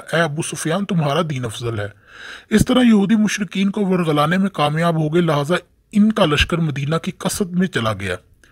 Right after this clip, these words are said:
مسجد نبوی میں مشوروں کے بعد مسلمانوں نے یہ طے کیا کہ مدینے سے باہر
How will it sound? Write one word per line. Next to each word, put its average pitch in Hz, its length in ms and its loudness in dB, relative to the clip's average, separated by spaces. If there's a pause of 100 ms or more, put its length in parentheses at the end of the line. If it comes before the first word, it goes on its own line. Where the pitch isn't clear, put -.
(840)
مسجد 202 280 6
نبوی 247 460 4
میں 269 140 0
مشوروں 240 440 0
کے 254 120 0
بعد 208 180 4
مسلمانوں 202 560 2
نے 226 140 2
یہ 233 60 2
طے 196 240 2
کیا 165 300 -2
کہ 202 160 -4
مدینے 175 380 0
سے 202 140 -2
باہر 156 260 0